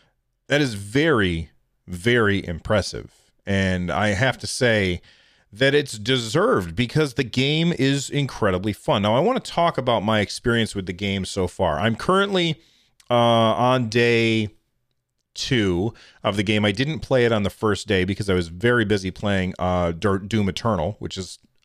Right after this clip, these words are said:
amazing and, and awesome. And if you are looking for a first-person shooter and you can play Doom Eternal on some other platform, then pick it up.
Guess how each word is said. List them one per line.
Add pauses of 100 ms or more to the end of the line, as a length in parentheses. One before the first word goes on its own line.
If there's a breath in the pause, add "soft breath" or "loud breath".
(140)
amazing (140)
and,
and
awesome. (600 loud breath)
And
if
you
are
looking
for
a
first-person
shooter (840)
and
you
can
play
Doom
Eternal
on
some
other
platform,
then
pick
it
up.